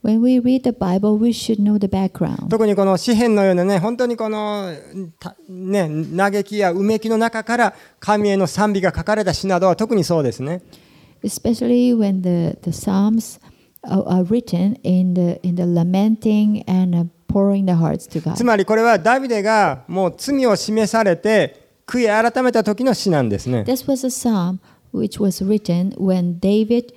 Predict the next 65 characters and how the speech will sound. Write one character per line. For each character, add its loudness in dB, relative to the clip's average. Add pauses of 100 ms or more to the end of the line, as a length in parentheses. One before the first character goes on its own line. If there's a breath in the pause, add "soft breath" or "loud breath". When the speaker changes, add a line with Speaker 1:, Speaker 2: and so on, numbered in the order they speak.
(300 soft breath)
Speaker 1:
was -4
convicted -2
of -2
his -6
sin -4 (180)
and, -2
uh, -2
was -2
broken. -2
Speaker 2:
大 4
き -6
な 2
罪 2
を 4
犯 2
し -6
て 2
い 2
な 2
が 2
ら、 2
そ -6
れ 0
が 0
何 0
事 0
も 0
な 2
か -2
っ -2
た -4
か -4
の -2
よ 2
う 2
に 0 (220 loud breath)
し -18
て 2
い 0
た 0
時 -2
に、 2
突 -6
然 2
預 4
言 2
者 -2
が 2
来 -10
て 0
指 -2
摘 -2
さ 0
れ 0
た 0
時 -2
で -2
す。 -20 (460 loud breath)
Speaker 1:
He -2
committed -2
a -2
great -2
sin -2
before 0
God, 0